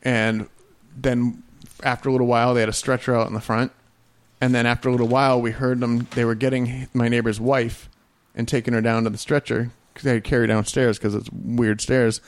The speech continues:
So they carry her down the stairs, and you can hear her yelling and, like, "Don't touch me," and blah, blah, blah. And then w-, at one point, one of the police officers, 'cause now there's, like, three police officers, two ambulances, fire truck, and he's like, "Cut the shit."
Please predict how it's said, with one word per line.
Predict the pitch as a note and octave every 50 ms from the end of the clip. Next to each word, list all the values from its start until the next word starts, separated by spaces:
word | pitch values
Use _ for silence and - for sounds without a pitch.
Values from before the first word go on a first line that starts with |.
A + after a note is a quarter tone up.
| - - - - _ -
So | - D3+
they | C#3
carry | B2 - D#3+ C#3+ C#3 C#3
her | C3
down | C3 C3+ B2+ B2
the | A#2
stairs, | - - E3+ E3 D#3+ C#3 A#2 A#2+
and | A#2 G#2+ G#2+
you | A#2 A#2
can | A#2+ C3 A#2+
hear | B2 C#3 C3+ C3+
her | B2+ B2
yelling | A2 A2 A2+ A#2 A#2+ A#2+ A#2+ A#2+
and, | A2+ G#2+ G#2+ G#2+ - -
like, | A2+ A2+ G#2 - _ _ _ -
"Don't | F3+ F3+ C3 -
touch | - D#3 C#3 - -
me," | D3+ C3 B2 B2+
and | A2+ A2 A2+
blah, | C3+ C#3
blah, | C3+ C3
blah. | B2+ C3 C3 A#2+ G#2+ G#2+ - - - - - - - - - - - -
And | - C3 A#2+ A#2
then | A#2+ A#2+ A#2 A#2 A2+ G#2+
w-, | - - A#2 - -
at | - B2+ -
one | B2 B2 B2 B2+
point, | - - C3 A#2+ A#2 - -
one | A#2+ A#2 A2+
of | A2+
the | G#2+
police | - - B2+ A#2 - A#2
officers, | A2 G#2+ - - G#2+ G#2 -
'cause | - A2
now | G#2+ A#2 A2 A2 A2+
there's, | A2+ G#2+
like, | A2+ A2 -
three | - - C3 A#2
police | - B2 B2+ A#2+ G#2+
officers, | A#2 A2+ A2 A2 G#2+ G#2+ G2+
two | - C#3 B2+
ambulances, | A#2+ A2+ A2 A2+ A2 A2 A2 G#2 A2+ G#2+ G2+
fire | - A#2+ A#2 A2+ A2
truck, | - A2 G2+ -
and | G2+ G#2+
he's | A2 G2+
like, | G#2+ G#2 - _ -
"Cut | - - F3 - _
the | - -
shit." | - - - - F#3 D3 G2 - -